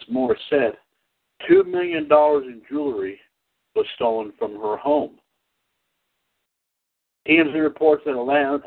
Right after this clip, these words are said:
that Alanis Morissette's home was robbed last Thursday in Brentwood, and the burglars left with two million dollars in jewelry. Sources claim the home was in a very secure area.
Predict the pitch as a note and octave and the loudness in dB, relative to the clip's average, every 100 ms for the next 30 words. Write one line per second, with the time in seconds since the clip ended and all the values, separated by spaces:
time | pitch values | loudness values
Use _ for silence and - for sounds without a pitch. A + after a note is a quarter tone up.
0 | A2+ B2+ B2 B2+ D3 D3 - C#3+ C#3+ C#3 | -4 0 0 0 -2 -4 -6 -2 -2 0
1 | D3 B2+ - C3+ A#2 G#2 G#2 _ _ _ | -4 -4 -6 -4 -6 -8 -18 _ _ _
2 | _ _ - A2 G2+ B2+ C3+ C3+ B2 - | _ _ -8 -8 2 4 6 2 -4 -18
3 | - - C#3 D3 _ D3 D3 B2 A#2 G#2+ | -8 0 0 0 _ -4 -2 -4 -12 -14
4 | A2+ A#2 C3+ F2 A2+ A#2 D2+ G#2 G#2+ A2+ | -16 -10 -10 -8 -6 -6 -6 -16 -12 -6
5 | C3 B2 A#2 B2 - G2+ - D3 D3+ D3 | -4 -4 -8 -10 -10 -12 -6 -2 0 0
6 | C3+ B2+ B2 A#2 A2+ G#2 B2 A2 E2 F2 | 2 2 2 -2 -8 -10 -4 -4 -6 -10
7 | _ _ - - _ - D3 D#3+ D3 D3 | _ _ -20 -20 _ -2 2 2 2 -8
8 | - - D3 C3+ A#2+ C#3+ C#3 C3 B2+ A#2+ | -6 0 2 2 -2 0 -2 -2 -4 -4
9 | G#2+ G#2+ C3 D3+ C#3+ B2+ C#3+ B2 B2+ B2+ | -6 0 2 0 -4 -6 -4 -2 0 0
10 | G#2 G2+ | 0 -2